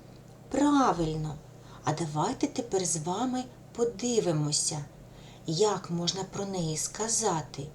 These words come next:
та позначати будемо маленькими малюночками. Груша яка, дітки?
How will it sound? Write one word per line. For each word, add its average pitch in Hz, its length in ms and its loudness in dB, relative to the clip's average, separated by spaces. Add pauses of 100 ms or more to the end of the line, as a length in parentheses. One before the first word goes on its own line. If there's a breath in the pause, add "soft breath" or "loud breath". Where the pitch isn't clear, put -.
(160)
та 165 100 0
позначати 208 840 4
будемо 196 380 6
маленькими 190 600 0
малюночками. 180 880 0 (840 loud breath)
Груша 285 520 8
яка, 233 520 8
дітки? 160 480 -4